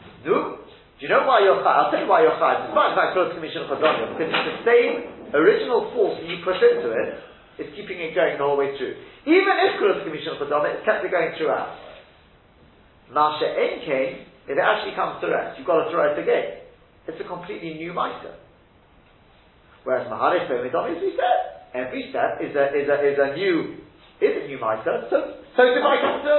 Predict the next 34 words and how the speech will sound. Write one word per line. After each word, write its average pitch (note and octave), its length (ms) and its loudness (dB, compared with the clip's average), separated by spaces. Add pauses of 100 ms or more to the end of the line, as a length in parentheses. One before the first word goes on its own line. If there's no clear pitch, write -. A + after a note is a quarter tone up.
(120)
to D4 80 -2
rest, E4+ 500 0 (160)
I F3+ 160 -2
could A#3 120 4
have G#3+ 240 4
the - 80 -6
same F3 120 -4
topic. C3+ 320 -2 (240)
In G#3 140 -6
other C4+ 300 4
words, C#3 520 2
basically, D#3 540 0
Kulos F#3+ 260 0
Kamisha E3 380 -10
and C#3 80 -12
Chodomim C#3+ 640 -4 (380)
is D3 160 -6
not F3 260 -4
nearly, E3 960 -4 (320)
uh, C#3+ 380 2
I C#3 180 -2
think, - 220 -2
uh, - 400 -8
put C#3+ 100 -2
it B2 60 -8
the C3 100 4
other B2+ 140 0
way A2 80 0
around, G2 180 -10 (160)
it's D3+ 200 -6 (360)
far, - 460 2
far F#3 340 2
more F3+ 140 0
mechudash - 640 0